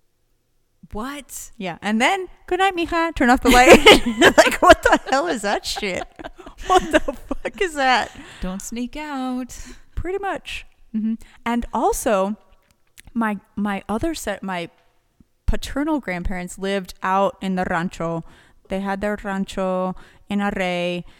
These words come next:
Speaker 2: They lived out there. And my grandfather swears that he was out in the bosque one night looking for their dog or something. And he saw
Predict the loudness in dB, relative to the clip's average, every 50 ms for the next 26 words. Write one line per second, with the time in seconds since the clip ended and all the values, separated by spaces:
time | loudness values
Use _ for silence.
0 | _ -16 -10 -8 -6 -4 -4 -4 -4 -2 -4 -4 -4 -4 -6 -8 -6 -4 -2 -2
1 | -2 -2 -2 -6 -6 -6 -6 -4 -2 -4 -4 -4 -4 -4 -4 -4 -4 -6 -8 -6
2 | -6 -4 -4 -4 -4 -4 -6 -6 -4 -4 -2 -2 0 0 0 0 -2 -2 -6 -8
3 | -12 -14 -12 -12 -12 -8 -6 -4 -4 -4 -4 -4 -6 -4 -4 -2 -2 -2 -4 -4
4 | -6 -6 -6 -6 -6 -6 -6 -6 -6 -6 -6 -8 -8 -10 -10 -8 -8 -8 -6 -6
5 | -6 -6 -4 -4 -4 -4 -4 -4 -4 -2 0 0 -2 -2 -4 -10 -14 -12 -12 -10
6 | -8 -8 -8 -8 -10 -10 -12 -12 -14 -16 -20 -20 -20 -20 -20 -20 -16 -10 -6 -4
7 | -4 -4 -4 -4 -4 -4 -4 -4 -6 -6 -6 -4 -2 -2 0 0 0 -2 -4